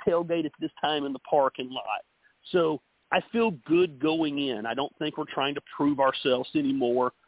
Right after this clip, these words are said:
Um, I think we've got a good card. Um, I, I feel comfortable.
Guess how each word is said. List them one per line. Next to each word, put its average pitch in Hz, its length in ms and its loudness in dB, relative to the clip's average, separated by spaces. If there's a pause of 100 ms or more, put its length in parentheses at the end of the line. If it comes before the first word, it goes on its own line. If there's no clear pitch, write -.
(340)
Um, 120 500 6
I 107 120 4
think 127 160 0
we've 143 120 2
got 135 140 4
a 127 40 -6
good 135 340 -4
card. 131 640 2 (560)
Um, 123 540 -4 (480)
I, 127 60 2 (280)
I 131 60 -8 (120)
feel 156 480 0 (800)
comfortable. 180 760 0